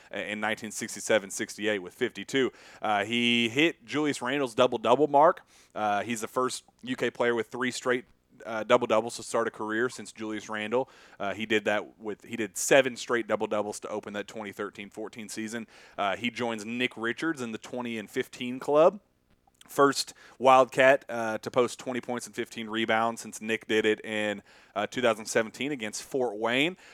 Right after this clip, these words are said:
Uh, also joined Jamal Mashburn in the twenty-four point, sixteen rebound, and three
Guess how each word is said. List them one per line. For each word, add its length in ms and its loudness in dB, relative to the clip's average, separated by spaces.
Uh, 180 -2
also 300 6
joined 500 -2
Jamal 320 6
Mashburn 560 4
in 60 -4
the 60 -2
twenty-four 580 -2
point, 300 -2
sixteen 460 -4
rebound, 400 4
and 100 -8
three 400 -2